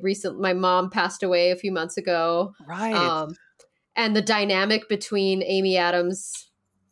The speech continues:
Speaker 1: and Emily Blunt being sisters, uh, I was like,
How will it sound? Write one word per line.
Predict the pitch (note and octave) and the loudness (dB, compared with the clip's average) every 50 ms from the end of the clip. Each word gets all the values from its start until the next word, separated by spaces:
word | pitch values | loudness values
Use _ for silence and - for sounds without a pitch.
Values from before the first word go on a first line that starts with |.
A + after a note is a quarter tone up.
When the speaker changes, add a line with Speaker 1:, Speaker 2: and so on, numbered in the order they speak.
| - - _ _ _ | -20 -20 _ _ _
Speaker 1:
and | - A3 G3+ F#3+ F#3 F3+ F3+ F3+ F3 | 0 0 2 2 2 2 2 0 0
Emily | - G#3 G#3 G3+ G3+ G3 F#3 | 0 0 2 4 4 2 2
Blunt | F#3 A3 B3+ C#4 C#4 C4+ C4+ C4+ | 4 4 6 6 6 4 2 2
being | B3 G#3+ G3 F#3+ | 2 2 2 2
sisters, | G3 - C4 A#3+ A#3+ - - - A#3 A3+ A3 A3 G#3+ G#3+ A3+ A3 - - - - - | 0 2 2 2 2 0 0 2 2 4 4 2 2 0 -2 -4 -6 -12 -14 -8 0
uh, | - G3 F3+ F3 F3 E3 E3 E3+ E3 E3 E3+ E3 - - _ _ - | 0 2 2 4 2 2 2 2 2 2 0 0 -2 -6 _ _ -2
I | F#3+ G3+ G3 G3 G3+ G3 G3 G3 F#3+ | 0 2 2 2 4 4 4 4 4
was | F#3 G3 F#3+ F3+ - | 2 0 0 0 0
like, | F#3+ F#3 F#3 F3+ F3+ - | 2 4 4 4 2 0